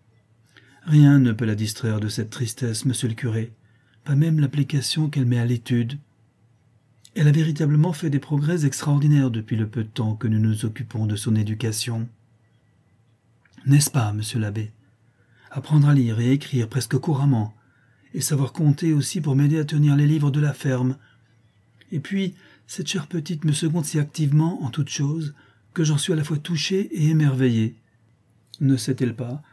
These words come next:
presque malgré moi, fatiguée de manière à m'inquiéter sur sa santé ? Heureusement, ce médecin nègre nous a rassurés sur les suites de cette toux légère qui nous effrayait. Il est si bon, ce monsieur David, il s'intéressait tant à elle.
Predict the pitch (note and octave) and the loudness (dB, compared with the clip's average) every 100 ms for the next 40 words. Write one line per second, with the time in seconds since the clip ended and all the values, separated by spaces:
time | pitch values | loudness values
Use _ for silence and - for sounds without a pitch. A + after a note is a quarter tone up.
0 | _ - B2 - C3+ A2 A2+ A#2+ A2+ A2 | _ -8 -6 -4 -2 0 0 0 0 0
1 | B2+ - _ - B2+ - B2+ C3 C3 A#2+ | -4 -12 _ -10 -8 -4 0 0 2 2
2 | A#2 B2 B2+ A2+ A2 B2 A#2 A#2 - - | 2 0 0 -2 -2 -4 -4 -6 -6 -6
3 | A#2 - A#2 A2 A#2 C3+ _ _ _ _ | -6 -4 -4 -4 -6 -6 _ _ _ _
4 | _ _ _ _ G3+ D#3+ D#3 D3 C#3 B2 | _ _ _ _ -4 0 2 4 4 2
5 | A#2 A2+ A2+ A#2 A2 A2+ A2+ A2 G#2+ A2 | 0 0 -2 0 2 0 0 0 0 -2
6 | A2+ - A2+ A2 G#2+ A2 G2 - A#2 G2+ | -4 -4 -4 -2 -4 -6 -6 -6 -6 -6
7 | G#2 A#2 A2+ A2 G#2+ G2 G#2 G2 - G2 | -6 -6 -4 -2 -2 -4 -6 -8 -8 -8
8 | G2 G#2 - G2+ G2+ G2+ - _ _ _ | -6 -8 -6 -6 -4 -8 -10 _ _ _
9 | _ _ _ _ _ - C#3+ D3 D3+ C#3 | _ _ _ _ _ 0 0 2 0 0
10 | C#3 C#3+ - - A#2+ A2+ A#2+ A2+ A2 A#2 | 0 0 -6 -6 -4 -2 -2 -2 -2 0
11 | A2+ G#2+ - _ _ _ - C3+ D#3+ D3 | -2 -4 -12 _ _ _ -8 -4 -4 -2
12 | D3 D3+ D#3+ D3+ D#3+ D#3 C#3+ B2+ C3 C3+ | -2 -2 -4 -4 -2 0 0 -2 -4 -4